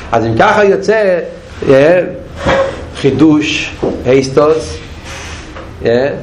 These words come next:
מה החידוש פה? שבעניין של,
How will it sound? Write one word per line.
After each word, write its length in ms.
מה 140
החידוש 440
פה? 240
שבעניין 920
של, 680